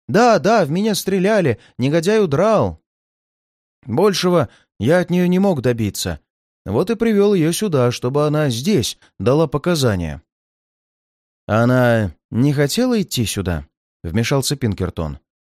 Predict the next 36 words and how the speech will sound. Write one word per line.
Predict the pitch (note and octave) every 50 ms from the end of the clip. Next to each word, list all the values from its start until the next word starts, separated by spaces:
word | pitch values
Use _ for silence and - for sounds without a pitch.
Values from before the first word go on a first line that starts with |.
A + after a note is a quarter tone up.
| _ -
"Нет". | F#2+ A#2+ B2 A#2+ A2+ A2 A#2+ D3 - - _ _ _ _ _ _ _ _ _ _ _
Она | - F#2+ A#2+ D#3+ A3 A3
заявила, | D#3+ D#3 F3+ G3 G3 G#3+ G#3+ G3+ F3
что | - - E3+ F3+
не | F#3+ G3+
может | G#3+ A3 G#3 D#3+ C3+ B2+ -
идти, | D#3+ D3+ - - A3 F3
так | - - D3+ -
как | - D3+ - -
ей | D#3 E3+
надо | D#3+ E3 E3 D#3 D#3+
быть | D3+ D3+ E3 D3+ - - _ - - _
около | - D#3+ D#3 F3+ F#3 F#3+ F#3+
кассы, | - - A#2 F2 - - - E2 C#2 - _ _ _ _ _ _ _ _ _ _
но | - F3 F#3+
поскольку | F3+ E3+ C3+ - - D#3+ E3 D3 - C3+
я | A#2+ A#2+ A2
настаивал, | G#2 G2+ F#2+ - - - C3+ E3 F#3 G3 A3 A3 G#3 - _ _ _ _ _ _ _ _ _ _ _ -
то | G#2 A#2+
и | E3+
волосатый | A3 A3 A#3 A#3+ A3+ - - C#3 D3+ E3+ - F3+ C3
стал | - - E3 F3+ E3
гнать | C3 A#2 A#2+ D#3 - -
её | C#3+ B2+ D3
сюда. | D#3+ - G3+ F#3 B2 G2+ F#2 F2 E2+ - _ _ _ _ _ _ _ _ _ _ _ _ _ _ -
Вообще | - G#2+ C3+ D#3 C#3+ - A3+ B3
он | A#3 G#3 F#3+
был | E3 G3 G#3 F#3
взбешён | D3+ B2 A#2 C3 F#3 E3+ - F#3+ G3 F#3 C3 G2 D#2+ - _ _ _ _ _ -
и | D3+ F3
всё | D3 - F3 E3+
время | F3 G3 G3 F3+ D#3+
ругал | E3+ F#3 F#3 D#3 C#3 A#2 G2+
её. | G2 F2 F2+ F2 D#2+ D#2+ D2 D2 - _ _ _ _ _ _ _ _ _ _ _ _ _ _ _ _ _ _ _ _ _ _ -
Нат | F2+ G2 C3 E3+ D#3+ -
Пинкертон, | - E3+ D3+ D3 C#3 D#3+ D#3+ C#3+ - F#3+ F#3+ G3 F3+